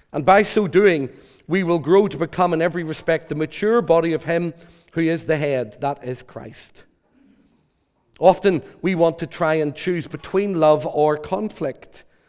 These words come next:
or love or truth. But love and truth live together. We don't need to be afraid of them. And thirdly, very simply, peacemaking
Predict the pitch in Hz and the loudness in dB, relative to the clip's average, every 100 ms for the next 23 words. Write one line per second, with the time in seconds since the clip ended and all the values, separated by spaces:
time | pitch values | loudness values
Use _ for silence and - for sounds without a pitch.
0 | _ _ 151 151 156 180 180 - 160 151 | _ _ 2 4 6 6 4 2 4 4
1 | 151 - 214 202 - - _ _ _ _ | 2 -4 -2 -2 -4 -18 _ _ _ _
2 | _ _ _ - - 156 196 240 202 160 | _ _ _ -8 -6 2 2 2 0 -4
3 | - 180 - 151 147 - 135 120 120 110 | -4 -4 -2 -6 -6 -8 -6 -6 -6 -12
4 | _ _ _ _ _ _ _ _ _ _ | _ _ _ _ _ _ _ _ _ _
5 | - 156 160 180 - _ _ _ _ - | -6 -2 0 0 -4 _ _ _ _ -8
6 | 143 151 143 135 127 - 113 110 107 110 | -8 -6 -6 -4 -4 -6 -8 -10 -14 -16
7 | - - - _ _ _ _ _ _ _ | -16 -18 -20 _ _ _ _ _ _ _
8 | _ _ - 156 - 208 151 127 143 - | _ _ -4 -2 2 2 2 -4 -10 -6
9 | 139 156 - 127 - - _ _ _ _ | -4 -2 -4 -8 -12 -20 _ _ _ _
10 | _ _ _ _ _ _ _ _ _ _ | _ _ _ _ _ _ _ _ _ _
11 | _ _ - 226 - 147 143 131 117 | _ _ -6 -4 -2 -4 -2 -6 -6